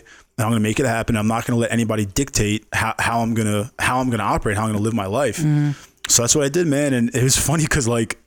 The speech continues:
Speaker 1: the next week, you know, I'm back up with a new thing, but I still have, I still have my, my base, my, my, my roots.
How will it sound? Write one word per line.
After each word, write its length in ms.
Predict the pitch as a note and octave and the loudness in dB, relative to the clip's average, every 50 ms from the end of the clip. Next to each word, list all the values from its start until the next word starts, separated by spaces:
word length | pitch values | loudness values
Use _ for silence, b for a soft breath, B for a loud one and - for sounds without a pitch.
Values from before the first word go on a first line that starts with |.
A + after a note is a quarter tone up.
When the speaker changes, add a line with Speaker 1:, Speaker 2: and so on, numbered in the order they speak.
| _ _ - | _ _ -2
Speaker 1:
the 100 | B2+ B2 | 0 2
next 320 | B2 A#2+ C3+ A2 - - | 2 2 2 2 2 2
week, 300 | G#2+ A2+ B2+ C3+ B2+ - | 4 4 2 2 2 2
you 80 | A#2+ G#2+ | 0 2
know, 60 | G#2+ | 2
I'm 120 | G#2+ G#2 | 2 0
back 240 | G#2 A#2 A#2+ A#2+ - | 0 0 -2 -2 -2
up 140 | B2+ A2+ A#2 | -2 0 0
with 80 | A2 | 0
a 40 | G2+ | 0
new 140 | G#2+ A2+ G#2+ | 2 2 2
thing, 300 | - - C3 C#3 C3+ A2+ | 0 0 0 0 0 0
but 100 | G#2+ A#2 | 0 0
I 40 | A2+ | 2
still 240 | - - D3 C#3 C3 | 2 2 2 0 -2
have, 60 | - - | -4 -6
I 60 | - A2+ | -2 0
still 160 | - D#3+ C#3+ | 0 2 2
have 80 | C3+ B2 | 2 0
my, 280 | B2 A2+ A2 G#2 G2+ B B B B B B B - | 0 0 0 0 -2 B B B B B B B -6
my 160 | - A2+ A2 A2 | -4 -2 -2 -2
base, 520 | G2 F2 B2 C3+ B2 F#2+ - - - - | -2 -2 -2 0 0 2 2 2 0 0
my, 220 | - B2 A#2 A#2 - | -2 -2 -2 -2 -2
my, 260 | B2 A#2 A2 G#2 A2 A#2 | -2 0 0 0 0 0
my 140 | B2 A2+ G#2 | 0 -2 0
roots. 500 | G2 G#2 C#3 C#3+ A2+ F#2+ - - - | 0 0 0 0 0 0 0 -2 -2